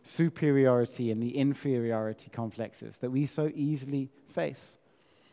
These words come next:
I was, I was struck by something Jackie Hill Perry said. Uh, she tweeted this a while back. She said, "Often it takes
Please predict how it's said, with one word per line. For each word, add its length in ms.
I 80
was, 260
I 40
was 160
struck 260
by 80
something 340
Jackie 300
Hill 220
Perry 340
said. 400
Uh, 540
she 160
tweeted 340
this 180
a 60
while 320
back. 220
She 100
said, 240
"Often 380
it 140
takes 560